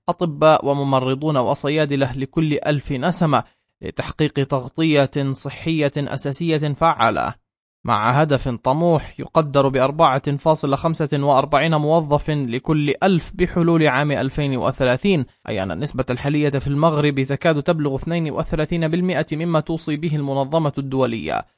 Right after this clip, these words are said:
وسبعة عشر بالمائة من هدف ألفين وثلاثين، ونحن على بعد أربع سنوات منه.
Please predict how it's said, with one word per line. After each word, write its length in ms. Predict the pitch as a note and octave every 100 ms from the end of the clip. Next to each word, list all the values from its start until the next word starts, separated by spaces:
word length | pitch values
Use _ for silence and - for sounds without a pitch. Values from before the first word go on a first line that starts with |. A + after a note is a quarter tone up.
| _ _ -
وسبعة 440 | - - B2+ F#2+ A#2+
عشر 360 | B2 C3 C#3+ C3+
بالمائة 380 | D3+ E3+ E3 C#3
من 160 | C#3
هدف 300 | C3+ D3+ D3
ألفين 460 | C#3 C3 - D#3+ A2+
وثلاثين، 640 | C3+ - C#3+ C#3 G3+ E3+ - _ _ -
ونحن 380 | F3+ G3 E3 E3+
على 300 | D#3 D#3 D3
بعد 300 | D#3+ C#3+ C#3+
أربع 520 | - D3+ C#3+ C#3 C3+
سنوات 540 | C#3 C#3 C3+ C3+ B2+
منه. 380 | A#2+ B1+ C2+ -